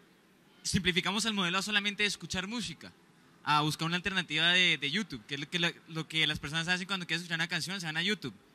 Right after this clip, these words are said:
a escucharla. No se van a las T F M, no se van a iTunes, no, van a YouTube a escucharla gratis.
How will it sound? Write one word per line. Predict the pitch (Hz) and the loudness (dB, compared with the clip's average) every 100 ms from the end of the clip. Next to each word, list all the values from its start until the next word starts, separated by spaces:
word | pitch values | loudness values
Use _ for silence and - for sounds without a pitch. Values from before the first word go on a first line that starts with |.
| - _ _ - | -20 _ _ -12
a | |
escucharla. | 131 139 202 143 92 - _ - - - - _ 135 | -6 2 4 2 -6 -14 _ -20 -20 -20 -20 _ -6
No | 147 | -4
se | 156 | -2
van | 165 | 0
a | |
las | 165 160 | 0 0
T | 156 | -2
F | - 160 185 190 | 2 4 8 6
M, | 160 | 4
no | 147 | -2
se | 165 | -4
van | 156 | -2
a | 156 165 | 2 2
iTunes, | 185 185 170 | 2 0 -4
no, | 185 240 | -2 0
van | 196 | 2
a | 220 | 2
YouTube | 233 226 | 0 -2
a | |
escucharla | 214 170 185 196 | -4 -4 -2 2
gratis. | 226 233 113 - | 4 2 -2 -16